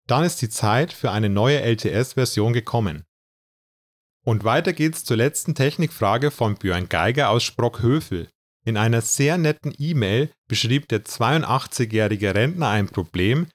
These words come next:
das er mit seinem antiquierten Laptop hat. Der Mobilcomputer ist aus dem Jahre zweitausendfünfzehn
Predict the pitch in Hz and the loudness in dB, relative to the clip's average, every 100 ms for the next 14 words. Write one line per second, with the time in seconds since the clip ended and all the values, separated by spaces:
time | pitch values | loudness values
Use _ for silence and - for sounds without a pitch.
0 | _ - 110 127 107 107 - 107 117 92 | _ -4 0 0 0 -2 0 2 2 0
1 | 107 107 107 113 127 147 110 131 - - | -2 -2 -6 -2 -2 0 0 0 -2 -4
2 | 101 - 87 - - _ _ _ _ _ | -4 -2 -4 -4 -14 _ _ _ _ _
3 | _ - 117 117 110 170 226 - 120 107 | _ 0 2 2 0 0 0 0 -2 0
4 | 107 123 143 143 135 113 110 113 - 104 | 0 0 0 0 0 0 0 0 0 0
5 | 92 104 131 - 117 110 101 92 92 - | 2 2 0 -2 -2 -2 0 0 -2 -2
6 | 107 127 - 151 170 | -2 -2 -4 -2 -2